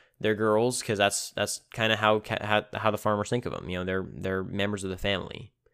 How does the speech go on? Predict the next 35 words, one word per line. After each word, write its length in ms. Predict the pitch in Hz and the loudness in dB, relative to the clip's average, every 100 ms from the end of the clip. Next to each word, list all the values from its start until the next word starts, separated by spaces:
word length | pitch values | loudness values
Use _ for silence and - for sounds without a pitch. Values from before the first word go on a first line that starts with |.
| _ _ _ _ _ _ _ _ _ - | _ _ _ _ _ _ _ _ _ -4
I 80 | 110 | 0
think 240 | 131 135 | 0 0
that 600 | 113 117 110 104 - - - _ _ _ _ - | 2 4 4 2 -4 -8 -10 _ _ _ _ -4
this 240 | 120 120 | -4 -2
is 100 | 117 | 0
gonna 160 | 131 135 | 2 4
be 100 | 120 | 4
a 40 | |
bit 120 | 110 | 4
of 80 | 107 | 0
a 40 | |
shorter 260 | 104 104 95 | 0 0 0
episode, 320 | - - 101 | -2 -2 -2
'cause, 160 | 101 95 | -2 -2
again, 220 | 98 98 | 0 0
it's 140 | 87 | -2
kind 180 | - 104 | -2 0
of 60 | 95 | 0
a 40 | |
special, 480 | - 90 - 98 117 | -2 -6 -4 -8 -8
but 580 | 107 107 104 98 - - - - _ _ _ | -4 2 4 4 0 -8 -12 -20 _ _ _
I 100 | 113 | -4
think 240 | 110 123 127 | 0 0 4
that 300 | 123 - 120 | 2 2 -4
this 140 | 110 | -6
is 100 | 110 | -4
an 100 | 101 | -2
important 360 | 98 127 127 117 | -2 0 2 2
episode 360 | - - 104 | 0 0 0
because 500 | 95 101 101 95 - | 0 0 0 0 -4
we 140 | 101 113 | -6 -2
talk 260 | 117 113 | 0 0
a 40 | 104 | 2
lot 240 | 104 104 | 4 4
about, 440 | 92 95 92 90 | 6 4 4 0